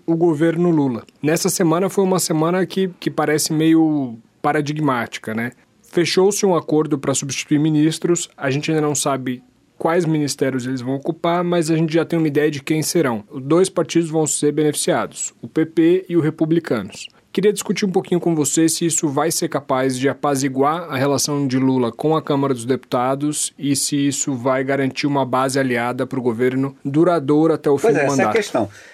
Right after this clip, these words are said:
Speaker 2: Ah, depende muito do que, que eles vão ganhar, né? Assim, a gente ainda não tem os anúncios oficiais no momento dessa gravação, então, mas o que se diz é que o P P vai ganhar, por exemplo, a Caixa Econômica Federal.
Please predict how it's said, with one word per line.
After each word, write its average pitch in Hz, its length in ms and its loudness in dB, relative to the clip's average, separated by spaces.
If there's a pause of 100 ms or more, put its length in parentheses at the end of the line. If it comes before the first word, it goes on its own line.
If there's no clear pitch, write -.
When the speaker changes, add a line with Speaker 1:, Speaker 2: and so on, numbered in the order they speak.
(120)
Speaker 2:
Ah, 135 300 4
depende 190 440 -2
muito 196 320 0
do 202 120 -6
que, 202 100 0
que 202 100 -2
eles 202 240 -4 (400)
vão 151 220 -2
ganhar, 135 400 2
né? 104 120 -6 (300)
Assim, 131 280 -2
a 139 40 0
gente 151 220 -4
ainda 170 180 2
não 165 140 2
tem 151 180 0
os 143 120 -2
anúncios 139 320 -4
oficiais 151 600 0 (400)
no 123 160 -10
momento 120 340 -2
dessa 120 180 -4
gravação, 139 640 0 (300)
então, 170 500 0
mas 156 300 0
o 156 80 -4
que 165 120 -2
se 160 140 -6
diz 165 320 0
é 185 80 0
que - 100 -16
o 165 60 -6
P 156 160 0
P 151 160 2
vai 143 160 2
ganhar, 135 340 2
por 143 120 0
exemplo, 156 640 0
a 147 80 2
Caixa - 280 -4
Econômica 143 440 -4
Federal. 117 580 -2